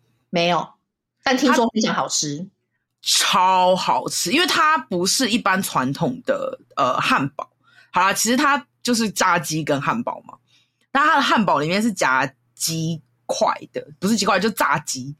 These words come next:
Speaker 2: 汉堡炸鸡，它叫 chicken sandwich。那时候造成全，全美风潮。
Speaker 1: 我有听过。
Speaker 2: <laughs> 疫情，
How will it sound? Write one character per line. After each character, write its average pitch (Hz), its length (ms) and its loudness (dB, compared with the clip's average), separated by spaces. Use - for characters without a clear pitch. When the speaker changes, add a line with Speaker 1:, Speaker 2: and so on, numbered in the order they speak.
Speaker 2:
汉 233 160 0
堡 131 160 0
炸 147 180 0
鸡， 143 180 -6
它 160 140 0
叫 180 140 4
chicken 175 360 0
sandwich。 147 500 -2
那 320 160 4
时 - 160 0
候 226 140 2
造 226 360 2
成 151 380 -2
全， 190 480 2
全 - 280 0
美 240 300 4
风 214 380 2
潮。 - 500 -2
Speaker 1:
我 - 680 -4
有 269 200 4
听 233 140 4
过。 233 120 4
Speaker 2:
<laughs> 330 40 4
疫 285 60 2
情， 190 300 -2